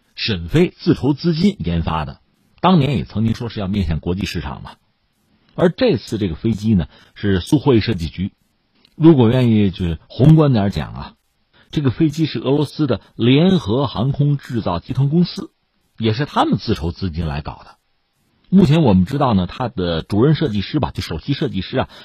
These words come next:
是米哈伊尔·斯特里茨，这位好像不是很有名，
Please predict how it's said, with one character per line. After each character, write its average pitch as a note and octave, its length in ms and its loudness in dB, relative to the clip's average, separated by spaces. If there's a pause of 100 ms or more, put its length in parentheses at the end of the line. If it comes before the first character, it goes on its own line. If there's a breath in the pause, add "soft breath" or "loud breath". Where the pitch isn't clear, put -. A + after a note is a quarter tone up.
是 B2 140 0
米 G2+ 180 4
哈 C#3 220 0
伊 C#3 120 0
尔· F#2+ 100 -2 (220 loud breath)
斯 - 160 -20
特 D#3 140 4
里 F#2+ 160 0
茨， - 400 -6 (180)
这 A3 220 0
位 C#3 120 -2
好 - 200 -12
像 E2 280 -4
不 F2+ 320 -6
是 G#2 140 -4
很 G2+ 260 0
有 D#2+ 180 0
名， C2+ 260 -10